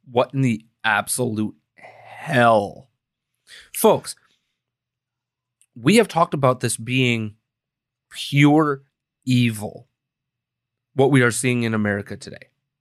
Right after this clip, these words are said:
And what do I mean by pure evil? I am talking about the work of the devil. Okay?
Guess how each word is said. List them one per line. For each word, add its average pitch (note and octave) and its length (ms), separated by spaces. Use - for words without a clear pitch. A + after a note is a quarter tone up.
And E3 140
what G3+ 160
do G3+ 180
I D#3+ 120
mean D#3+ 260
by C3 240
pure C3 640
evil? A2+ 460
I C3+ 220
am A3 240
talking G3 520
about A2+ 440
the D3+ 180
work A#2+ 560
of A2+ 340
the B2+ 180
devil. B2 880
Okay? G2+ 340